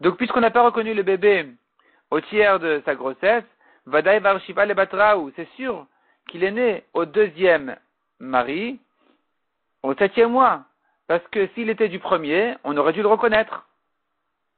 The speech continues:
Donc il n'y a pas de doute non plus. Ici, il n'y a aucun korban à amener. Et la Emma corrige la Gemara,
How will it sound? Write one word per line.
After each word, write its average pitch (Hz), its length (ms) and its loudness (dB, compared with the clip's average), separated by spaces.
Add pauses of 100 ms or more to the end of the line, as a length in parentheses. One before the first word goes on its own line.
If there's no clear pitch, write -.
(540)
Donc 135 200 -8
il 180 40 2
n'y 170 40 2
a 165 40 0
pas 226 140 2
de 240 80 0
doute 233 200 -6
non 233 120 -2
plus. 160 240 -12
Ici, 151 240 -16
il - 40 -8
n'y 226 40 2
a 220 60 4
aucun 220 160 -2
korban 196 340 2
à 185 60 -2
amener. 214 340 -4 (1400)
Et 165 80 -2
la 165 160 2
Emma 196 420 2 (200)
corrige 175 320 -8
la 165 100 0
Gemara, 143 480 2